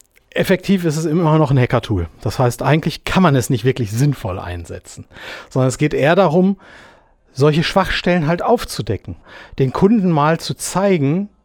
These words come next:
was geht eigentlich, ne? So wie wir jetzt hier gerade mit der Klimaanlage. Einfach, ich habe nicht die richtige Fernbedienung, ich kann sie trotzdem steuern. Natürlich ist das bei einer Klimaanlage jetzt nicht so gravierend.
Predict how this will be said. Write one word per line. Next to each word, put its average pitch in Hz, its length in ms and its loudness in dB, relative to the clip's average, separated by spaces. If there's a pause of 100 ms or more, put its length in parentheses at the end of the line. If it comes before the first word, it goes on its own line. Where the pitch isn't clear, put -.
was 135 220 -4
geht 208 180 2
eigentlich, 104 560 -4
ne? 196 140 0
So 160 120 0
wie 143 60 0
wir 143 80 4
jetzt 135 140 0
hier 139 100 -2
gerade 123 220 -2
mit 117 80 -4
der 117 80 -4
Klimaanlage. 101 680 -4
Einfach, 131 220 -4 (260)
ich 139 140 -2
habe 165 120 0
nicht 202 180 0
die 196 60 2
richtige 185 380 0
Fernbedienung, 196 480 0
ich 190 80 -2
kann 180 180 0
sie 185 100 0
trotzdem 185 440 -4
steuern. 95 400 -12 (560)
Natürlich 165 360 2
ist 170 120 0
das 170 140 -2
bei 156 100 0
einer 160 140 0
Klimaanlage 165 720 0
jetzt 147 180 -2
nicht 143 160 -2
so 160 140 0
gravierend. 135 720 -2